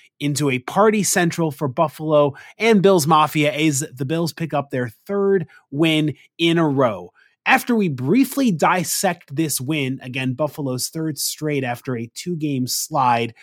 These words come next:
I'm going to address a couple of issues that emerged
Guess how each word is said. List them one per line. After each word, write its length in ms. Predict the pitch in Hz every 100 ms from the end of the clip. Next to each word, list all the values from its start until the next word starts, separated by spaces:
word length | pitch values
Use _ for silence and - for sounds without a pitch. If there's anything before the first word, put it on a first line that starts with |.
| - - -
I'm 160 | 254
going 180 | 285 330 240
to 120 | 247
address 540 | 147 156 160 - - - _ 160
a 60 |
couple 420 | - 277 269 254
of 100 | 208 -
issues 480 | 160 - 160 135 135
that 60 |
emerged 760 | 135 135 143 147 135 123 113